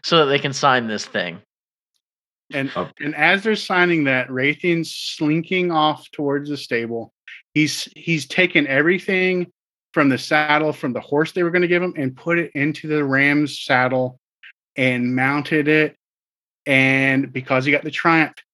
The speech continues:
Speaker 2: he's slowly able to nudge it off until it's slightly around the corner.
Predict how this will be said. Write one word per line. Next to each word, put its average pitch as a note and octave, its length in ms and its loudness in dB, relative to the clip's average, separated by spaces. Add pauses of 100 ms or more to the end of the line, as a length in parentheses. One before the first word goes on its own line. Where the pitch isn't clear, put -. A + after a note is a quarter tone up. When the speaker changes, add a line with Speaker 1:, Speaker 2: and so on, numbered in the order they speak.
(180)
Speaker 2:
he's A#2+ 160 -4
slowly D3 640 0
able D3 240 2
to C#3+ 100 -2
nudge C3+ 340 0
it C#3+ 120 0
off C#3 240 2
until C3 240 -8
it's C3 160 -10
slightly B2+ 440 -4
around B2 280 -2
the A#2 100 -8 (100)
corner. F#2+ 240 -10